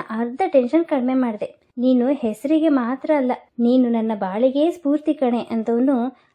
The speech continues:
ಆಕೆಯನ್ನ ಬಿಗಿಯಾಗಿ ತನ್ನ ತೋಳಿನಲ್ಲಿ ಬಂಧಿಸಿ ಆಕೆಯ ಹಣೆಗೊಂದು ಸಿಹಿ ಮುತ್ತನಿತ್ತನು. ಆ ರಾತ್ರಿ ಮಲಗಿದ ಸಾಮ್ರಾಟ್ನಿಗೆ ಬಹಳ ಹೊತ್ತಿನವರೆಗೂ ನಿದ್ರೆಯ ಸುಳಿವೇ ಇರಲಿಲ್ಲ. ಪೂರ್ತಿ ಹೇಳಿದ ಮಾತುಗಳೇ ಅವನ ಕಿವಿಯಲ್ಲಿ ಗುಂಗುಡುತ್ತಿತ್ತು.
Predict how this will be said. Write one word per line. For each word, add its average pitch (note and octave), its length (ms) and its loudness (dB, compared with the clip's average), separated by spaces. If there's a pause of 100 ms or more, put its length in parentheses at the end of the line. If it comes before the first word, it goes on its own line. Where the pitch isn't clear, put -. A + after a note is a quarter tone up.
(100)
ಆಕೆಯನ್ನ B3 520 -2 (120)
ಬಿಗಿಯಾಗಿ C4 760 0
ತನ್ನ B3+ 280 0
ತೋಳಿನಲ್ಲಿ B3 600 4
ಬಂಧಿಸಿ A3 640 -4
ಆಕೆಯ B3 480 -2
ಹಣೆಗೊಂದು A#3+ 720 -2
ಸಿಹಿ C#4 320 0
ಮುತ್ತನಿತ್ತನು. B3+ 840 0 (140)
ಆ C#4+ 200 0
ರಾತ್ರಿ D4+ 420 2
ಮಲಗಿದ B3 540 0
ಸಾಮ್ರಾಟ್ನಿಗೆ A#3 1120 0 (180)
ಬಹಳ A3 420 0
ಹೊತ್ತಿನವರೆಗೂ B3+ 840 2
ನಿದ್ರೆಯ B3 500 0
ಸುಳಿವೇ B3+ 440 2
ಇರಲಿಲ್ಲ. G#3 380 0 (380)
ಪೂರ್ತಿ F4+ 460 2
ಹೇಳಿದ C#4+ 360 4
ಮಾತುಗಳೇ C#4 600 2
ಅವನ B3+ 340 0
ಕಿವಿಯಲ್ಲಿ B3 640 0
ಗುಂಗುಡುತ್ತಿತ್ತು. C4 840 0